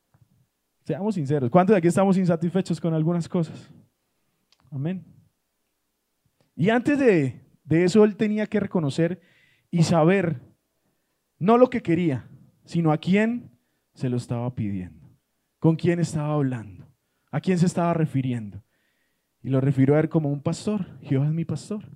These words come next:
Y en la antigüedad los pastores eran nombrados porque lideraban los rebaños, ¿sí? Pero eran escogidos también y llamados pastores porque lideraban el pueblo, ¿cierto? Pero había un pastor que él ya sabía. Y era nuestro buen pastor.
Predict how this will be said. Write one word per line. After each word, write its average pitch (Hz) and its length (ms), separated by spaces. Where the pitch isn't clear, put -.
Y 175 100
en 196 60
la 202 60
antigüedad 214 460
los 254 140
pastores 208 380
eran 226 140
nombrados 196 280
porque 165 460
lideraban 175 840
los 143 200
rebaños, 151 720
¿sí? 139 340
Pero 170 200
eran 214 160
escogidos 185 440
también 170 240
y 190 40
llamados 175 280
pastores 175 340
porque 165 240
lideraban 139 440
el 175 120
pueblo, 165 500
¿cierto? 151 360
Pero 190 180
había 220 160
un 240 100
pastor 233 400
que 220 240
él 220 120
ya 202 120
sabía. 208 420
Y 147 100
era 190 140
nuestro 170 320
buen 165 220
pastor. 170 500